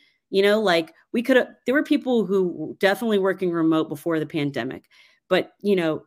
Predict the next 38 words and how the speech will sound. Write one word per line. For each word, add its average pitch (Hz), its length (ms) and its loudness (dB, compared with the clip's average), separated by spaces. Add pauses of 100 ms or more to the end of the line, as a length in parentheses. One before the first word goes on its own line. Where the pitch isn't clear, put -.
if 175 120 -4
you're 285 120 0
forced 220 420 0
to 214 80 -2
go 180 160 2
remote 156 460 0 (160)
and 175 180 0
you're, 170 380 0 (500)
and 170 200 2
you're 175 120 2
back 170 360 4
now 127 440 -2
in 160 140 -2
person, 147 480 -6 (800)
uh, 175 180 4
you, 202 140 2
or - 80 2
you 196 160 4
have 180 100 4
the 180 60 2
option 175 360 2
to 175 80 -6
be 165 100 -2
back 156 240 0
in 151 100 -8
person, 143 420 -8 (400)
you 190 120 0
know, 190 80 4
I 185 80 4
think 190 180 -6
a, 202 100 4
a 185 80 0
lot 180 200 2
of 175 60 -4
people 180 180 -4
are 165 100 0
gonna 160 220 0
choose 160 500 0